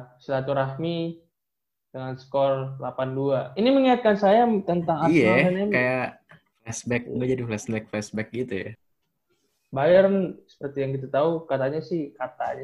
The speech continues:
Speaker 1: sih, katanya calon, calon kuat juara kan. Kalau kita lihat kemarin, langsung mulai dari,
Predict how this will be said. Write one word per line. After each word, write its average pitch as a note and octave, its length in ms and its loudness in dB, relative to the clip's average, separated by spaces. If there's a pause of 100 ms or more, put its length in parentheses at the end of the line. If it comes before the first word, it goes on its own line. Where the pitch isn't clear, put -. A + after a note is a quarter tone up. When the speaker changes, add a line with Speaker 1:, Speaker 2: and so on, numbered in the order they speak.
Speaker 1:
sih, D#3 80 -10
katanya D3 400 -10
calon, B2 480 -8 (240)
calon B2+ 400 -6
kuat B2 160 -4
juara C3+ 400 0
kan. A#2+ 320 -4 (320)
Kalau C3+ 240 0
kita D#3 160 2
lihat F3 80 4
kemarin, F3 560 2 (880)
langsung D3+ 560 -2 (680)
mulai D3 260 2
dari, D3 260 6